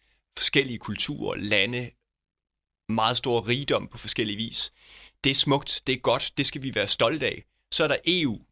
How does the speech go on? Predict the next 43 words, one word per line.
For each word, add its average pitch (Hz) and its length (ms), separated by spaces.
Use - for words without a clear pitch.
Det 143 60
er 143 40
en 143 100
politisk 147 420
overbygning. 131 580
Det 156 60
er 151 80
bare, 135 260
det 113 80
er 135 40
bare 139 200
noget, 135 160
mennesker 127 340
har 113 100
konstrueret. 123 640
Det 151 80
har 135 160
ikke, 139 340
øh, 95 60
rod 139 320
i, 110 280
ja, 113 200
<laughs> - 200
tusinder, 127 500
øh, 104 140
tusinder 139 380
års 120 260
historie. - 400
Det 147 60
er 143 40
bare 135 140
noget, 139 180
mennesker 131 400
har 113 100
lavet 110 400
for 123 200
at - 100
få 127 100
noget 113 160
praktisk - 460
til - 120
at 110 80
fungere. 127 440